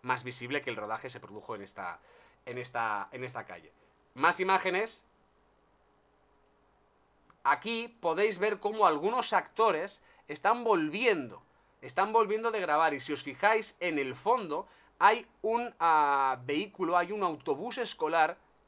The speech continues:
atravesado. Si os fijáis, vamos a hacer un poquito de zoom. Aquí están l-, algunos de los miembros de producción, incluso hay actores, hay extras, y hay un autobús escolar atravesado. Y si os fijáis,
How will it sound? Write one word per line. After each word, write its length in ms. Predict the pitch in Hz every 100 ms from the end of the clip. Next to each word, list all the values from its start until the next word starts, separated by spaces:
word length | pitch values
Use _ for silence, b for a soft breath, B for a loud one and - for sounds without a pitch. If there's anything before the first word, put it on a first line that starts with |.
| _
atravesado. 960 | 175 170 160 156 139 123 - 117 - - _ _ _ _ _ _ _ _ _ _ _ _ _ _
Si 80 |
os 100 | 110
fijáis, 580 | - 110 190 185 220 -
vamos 180 | 123 123
a 40 |
hacer 120 | 147 147
un 60 |
poquito 260 | 131 139 139
de 120 | 123
zoom. 360 | - 190 175 294 _ _ _ _ _ _ _ _ _ _ _ _ _ _ -
Aquí 240 | 127 190
están 400 | 175 185 160 127
l-, 160 | 156 156
algunos 460 | 147 143 156 196 170
de 100 | 170
los 120 | 147
miembros 300 | 170 175 165
de 220 | 156 151
producción, 560 | 139 143 135 - 233 202
incluso 300 | 147 143 160
hay 80 | 160
actores, 380 | 139 190 190 165
hay 120 | -
extras, 340 | 226 190 196
y 100 | 156
hay 140 | 170 220
un 80 |
autobús 880 | 208 180 - 165 143 190 202 233 - -
escolar 640 | 160 - 170 156 170 202 b b b b -
atravesado. 800 | 156 151 143 120 156 135 117 -
Y 160 | 240 240
si 200 | - 285
os 180 | 254 -
fijáis, 840 | 175 147 - 277 151 123 -